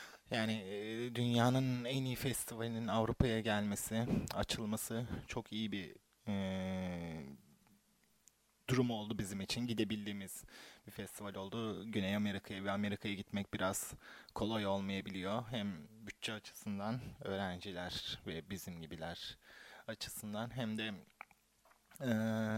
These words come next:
Avrupa'nın böyle bir festivale ihtiyacı vardı. Bu boşluğu dolduran festivaller var İngiltere'de ve Avrupa'da. E, Latitude, Glastonbury, Lowlands ve Sziget gibi.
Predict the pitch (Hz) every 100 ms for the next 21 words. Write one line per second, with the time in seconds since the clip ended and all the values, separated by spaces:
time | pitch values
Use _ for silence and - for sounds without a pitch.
0 | 110 95 104 110 - 143 131 135 123 123
1 | - 123 - 120 120 117 - 117 117 123
2 | 123 107 95 107 127 117 120 - 127 117
3 | 120 117 117 117 - - - - 95 -
4 | 113 107 104 101 98 98 107 107 98 -
5 | 104 95 95 95 95 98 95 92 98 98
6 | 120 - - - - - - - - 92
7 | 90 85 85 87 85 82 85 85 85 90
8 | 101 - - 95 - - - - - 117
9 | 98 - - 98 98 92 95 98 - -
10 | - 120 104 101 98 98 113 101 107 98
11 | 92 - 92 120